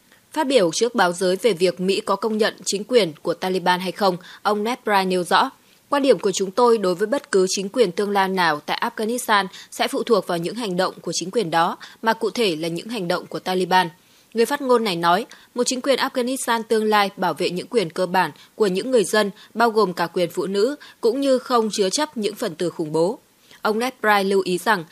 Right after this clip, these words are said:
đặc phái viên của Mỹ về hòa giải Afghanistan,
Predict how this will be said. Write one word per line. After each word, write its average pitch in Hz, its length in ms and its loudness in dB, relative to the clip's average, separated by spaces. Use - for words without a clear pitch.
đặc 220 160 0
phái 226 140 -2
viên 240 220 0
của 202 140 0
Mỹ 170 300 -2
về 226 100 2
hòa 185 180 -4
giải 175 320 -2
Afghanistan, 226 720 -2